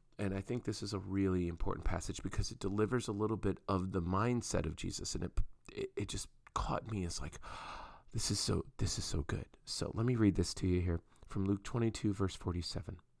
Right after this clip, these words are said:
A-, and I was talking about that mob coming. "But even as Jesus said this, a crowd approached, led by Judas, one of the twelve disciples.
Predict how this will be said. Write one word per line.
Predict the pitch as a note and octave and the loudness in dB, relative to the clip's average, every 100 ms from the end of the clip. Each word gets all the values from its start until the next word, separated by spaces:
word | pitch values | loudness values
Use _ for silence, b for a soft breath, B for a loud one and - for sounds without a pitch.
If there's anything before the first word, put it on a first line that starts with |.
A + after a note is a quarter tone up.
| B B B B B - | B B B B B -2
A-, | G2 - - | -2 -2 0
and | G2 F#2 - - - | 2 2 -2 -8 0
I | F#2+ | 0
was | F#2 | 4
talking | - - G2 | 4 4 4
about | F#2 F2+ | 2 2
that | F2+ F2 | 2 2
mob | F2 D#2+ | 2 2
coming. | - E2 D#2 D#2 B B B B B B B B _ - - - _ - _ - _ _ _ - | 0 -6 -6 -10 B B B B B B B B _ -20 -20 -20 _ -20 _ -20 _ _ _ -2
"But | A2+ A#2+ | 6 8
even | B2+ E3+ | 8 6
as | D#3+ | 4
Jesus | - A#2+ A#2+ - | 4 4 2 2
said | A2 F2+ | 4 4
this, | F2 - - | 2 -2 -6
a | |
crowd | - - G#2 G#2+ | -4 2 4 4
approached, | - - F#2+ - - - - - | 2 2 2 0 -6 -8 -10 0
led | F#2+ G2 G#2 | 4 6 6
by | G2 F#2 | 6 6
Judas, | F2 - F2+ F2+ - - - | 4 2 2 0 -2 -8 -6
one | G2 F#2+ | 0 2
of | F#2 | 4
the | F#2 | 2
twelve | - E2+ E2+ | 4 4 2
disciples. | - - E2 D#2+ G2 G#2 - | 0 2 2 2 -2 -6 -10